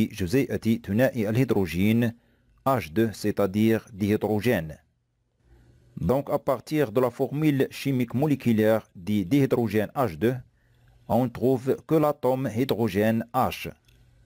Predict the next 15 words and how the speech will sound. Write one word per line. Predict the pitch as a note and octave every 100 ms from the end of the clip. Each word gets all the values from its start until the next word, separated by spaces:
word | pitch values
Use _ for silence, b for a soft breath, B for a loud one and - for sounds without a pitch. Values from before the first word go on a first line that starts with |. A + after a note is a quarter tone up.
| _ _ -
Donc, | E2 C3 D#3 -
le | A#2+ A#2+
nombre | D#3+ E3 B2+
de | G#2 B2
types | - D#3+ G#2
d'atomes | F#2 B2 - A2+ B2+ D3 C3 _ _ _ -
qui | B2+ A#2+
composent | C#3+ C3+ - E3 C3 G#2+
la | B2+
molécule | C#3+ C#3+ - A#2+ A#2+ A#2 A#2
du | G2 A#2 G2+
dihydrogène | D3+ C#3+ C3+ A#2+ A2+ A2 G#2
H | - B2+ D#2
deux | G#2+ B2+ A#2+ _ _ _ -
est | A2+ A2+ -